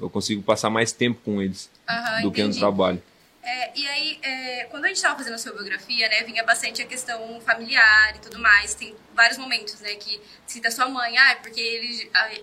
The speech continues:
Speaker 2: tipo, acordava cedo, não precisava, acordava sem despertador nem nada. E que você, tipo, quebrou o braço e foi jogar de goleiro. Tipo, mano, quem faz isso? E aí, <laughs> tipo,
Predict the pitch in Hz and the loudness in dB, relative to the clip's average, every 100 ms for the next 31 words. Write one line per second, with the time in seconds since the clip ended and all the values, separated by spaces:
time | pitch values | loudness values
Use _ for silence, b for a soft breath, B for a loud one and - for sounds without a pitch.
0 | - - 240 233 240 240 277 - 240 220 | -10 -10 -8 -2 2 2 2 0 -2 -2
1 | 220 226 226 240 214 208 214 208 233 233 | -8 -8 2 4 4 2 0 0 -2 -2
2 | 233 233 247 233 - 247 269 233 226 233 | -2 -4 -10 -6 -2 2 2 2 0 2
3 | 262 233 220 202 190 - B B B 196 | 6 8 8 6 0 -10 B B B -10
4 | 240 240 254 240 233 - - 233 226 233 | -4 -2 0 0 0 -4 -4 -4 -6 -8
5 | 240 262 233 214 226 - 277 262 285 247 | -6 -4 4 6 6 2 -2 0 2 4
6 | 233 233 277 285 208 - 226 - 190 - | 2 0 -6 -4 -6 -8 -12 -12 -14 -14
7 | 226 247 269 226 - - B B B B | -10 -8 -8 -10 -16 -16 B B B B
8 | _ - - 285 - 339 - 339 330 | _ 2 6 6 6 4 6 6 4